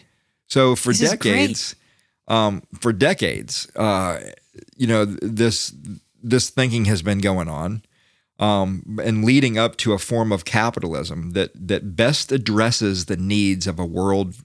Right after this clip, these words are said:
Speaker 1: facing social and environmental challenges
Speaker 2: Mm-hmm.
Speaker 1: is, is what the wording is, right? This is what they say. Like, "This form of capitalism best addresses the needs of a world facing social and environmental challenges."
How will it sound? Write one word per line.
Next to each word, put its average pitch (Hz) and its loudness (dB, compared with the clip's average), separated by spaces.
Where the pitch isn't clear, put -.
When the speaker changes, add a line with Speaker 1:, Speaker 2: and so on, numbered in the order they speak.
Speaker 1:
facing 95 -2
social 123 2
and 101 -2
environmental 101 0
challenges 92 -4
Speaker 2:
Mm-hmm. 131 -4
Speaker 1:
is, 98 -2
is 92 -2
what 98 0
the 92 -2
wording 92 -2
is, - -8
right? 95 0
This 117 0
is 107 -6
what 110 -2
they 92 0
say. - -6
Like, 101 0
"This 143 4
form 143 2
of 147 0
capitalism 95 -2
best 123 2
addresses 110 2
the 104 0
needs 104 2
of 90 -4
a 95 0
world 104 2
facing 107 0
social 107 0
and 95 -2
environmental 90 -2
challenges." - -8